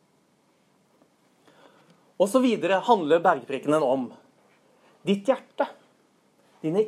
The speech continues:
indre holdninger, det å gi gaver til de fattige, være i bønn og faste, være så fri fra det materielle, materielle jaget, at man lever et, eh, overgitt liv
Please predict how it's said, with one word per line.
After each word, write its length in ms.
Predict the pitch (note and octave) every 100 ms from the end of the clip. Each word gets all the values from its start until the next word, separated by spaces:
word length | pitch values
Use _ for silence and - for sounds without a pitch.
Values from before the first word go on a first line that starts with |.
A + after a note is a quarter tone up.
| C4+
indre 540 | B3+ F#3+ D3 C#3+ G3 G#3+
holdninger, 640 | C4 G#3+ D#3 F3 A#3+ D4 - _ _ _ _ _ - -
det 140 | F3+ A3
å 140 | A#3
gi 240 | G3 A3+ G3
gaver 640 | A#3 A#3+ F#3+ C#3+ G#3+ A3
til 120 | A3
de 80 | A#3+
fattige, 460 | A#3 A#3 - A#3+ A#3+ - _ _ _ _ - - -
være 460 | G3 A#3 D#3+ F3 G#3+
i 40 |
bønn 320 | D#3 D#3+ G3 G#3+
og 80 | G#3+
faste, 480 | A#3 G3 - - G#3+ G#3+ - - A3+
være 300 | B3 F#3 F3+
så 80 | B3+
fri 560 | B3+ - A3+ B3+ C#4+ B3
fra 160 | G#3 G3+
det 140 | A3
materielle, 640 | A3 A3+ A#3+ A3+ G#3+ A3+ D4+ - _ _ _ _ _ _ _ _
materielle 560 | G3 G#3 G#3+ A#3 G3 A3
jaget, 560 | F#3+ F3 F3 F3+ B3
at 160 | F3+ E3+
man 160 | A3 G#3
lever 540 | E3 D#3+ E3 F3+ A#3 A3+
et, 240 | A3 -
eh, 260 | A3+ A3 G#3+ - _
overgitt 1500 | - B3 A3 C#3+ A2+ C#3+ D3+ F3 G#3+ - E3+ G3 B3 - -
liv 520 | E3+ G#3+ B3 G3+ C#3+